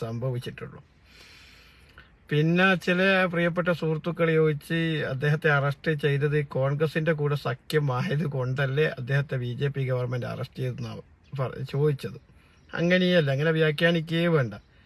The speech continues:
അങ്ങനെ കോൺഗ്രസിൻ്റെ കൂടെ സഖ്യമില്ലാത്ത, ആ, സി-, ജാർഖണ്ഡ് മുഖ്യമന്ത്രിയൊക്കെ അറസ്റ്റ് ചെയ്തിട്ടുണ്ടല്ലോ.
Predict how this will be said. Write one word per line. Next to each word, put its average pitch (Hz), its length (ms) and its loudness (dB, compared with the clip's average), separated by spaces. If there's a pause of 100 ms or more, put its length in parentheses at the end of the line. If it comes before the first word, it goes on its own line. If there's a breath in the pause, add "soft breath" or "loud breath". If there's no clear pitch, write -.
(240 soft breath)
അങ്ങനെ 131 300 -2
കോൺഗ്രസിൻ്റെ 151 580 2
കൂടെ 165 260 4
സഖ്യമില്ലാത്ത, 160 760 2 (580 loud breath)
ആ, - 20 4 (240)
സി-, 156 120 0 (420)
ജാർഖണ്ഡ് 156 420 4
മുഖ്യമന്ത്രിയൊക്കെ 165 680 2 (160)
അറസ്റ്റ് 170 300 -4
ചെയ്തിട്ടുണ്ടല്ലോ. 180 580 -2